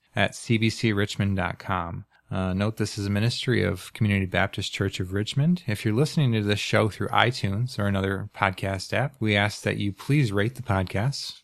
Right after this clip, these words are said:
so that we may reach even more people with the gospel of Jesus Christ. God bless, and we pray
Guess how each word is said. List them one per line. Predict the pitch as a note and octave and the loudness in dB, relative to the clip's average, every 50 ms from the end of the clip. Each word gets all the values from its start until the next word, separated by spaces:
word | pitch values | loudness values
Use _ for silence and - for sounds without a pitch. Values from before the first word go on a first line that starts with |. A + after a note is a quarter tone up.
| _ _ | _ _
so | - - - G#2 G2 | -4 0 2 4 4
that | G2 G2+ | 4 4
we | G2+ G2+ | 4 4
may | G2+ G2 G2+ G2 G2 | 4 4 2 2 2
reach | G2 G2+ A2+ A2 - | 2 2 0 0 0
even | - A#2+ A2 A2 A2 | -2 0 2 2 4
more | G2+ G2+ G#2 G#2 | 4 4 4 2
people | - - G#2 - - G2+ | 2 0 -2 0 0 -2
with | F#2+ F#2 - | -2 -2 -2
the | - | -2
gospel | F2+ F#2+ F#2 F#2+ F#2 - - - G2+ F#2+ | 0 2 2 2 2 -2 -4 -4 -2 -2
of | F#2 | -2
Jesus | F2 F2 F#2 F#2 F#2+ F#2 - | -2 -2 -2 -4 -4 -6 -8
Christ. | - - - F2 F2 F2+ - - _ | -6 -4 -4 -4 -4 -6 -12 -8 _
God | - A2 C#3 D#3+ C3 | 4 6 6 6 6
bless, | A#2 G#2+ G#2 A2 - - - | 6 4 4 4 2 -4 -6
and | G#2 G2+ | -4 -2
we | G2+ G2+ | -2 -4
pray | G2 - G#2 G2+ G2+ G2+ G2+ F#2+ | -2 0 2 2 2 0 -2 -4